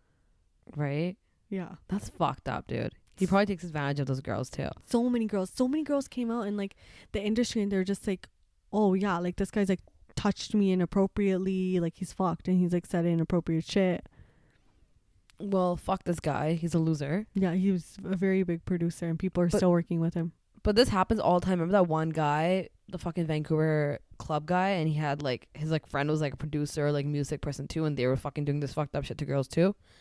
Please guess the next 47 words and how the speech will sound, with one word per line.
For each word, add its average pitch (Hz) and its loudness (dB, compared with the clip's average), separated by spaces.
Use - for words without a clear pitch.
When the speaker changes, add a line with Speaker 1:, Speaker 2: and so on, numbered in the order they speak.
Speaker 2:
I, 254 4
yo, 311 8
I 247 4
don't 254 2
Speaker 1:
Well 427 6
Speaker 2:
know 440 6
why 330 6
people 302 2
just - 2
don't 214 4
care. 208 -2
They're 180 2
just 190 -2
like, 220 -2
"Yeah, 196 4
whatever, 180 4
he 185 0
did 170 2
it." 170 4
Speaker 1:
They 190 4
don't 247 6
care. 247 4
This, 160 0
they're 190 6
just 202 4
living 185 6
their 185 8
lives 160 4
like 143 2
nothing 151 0
happened. 151 -4
Speaker 2:
That's 277 4
super 196 4
fucked 175 -2
up. 165 -6
Speaker 1:
Right? 147 -6
Speaker 2:
Oh, 214 0
I 208 2
fucking 269 2
hate 190 4
that 170 0
shit 175 0
so 175 -4
fucking 180 -4
much. 175 -4
Like, 185 -2
it's, - -2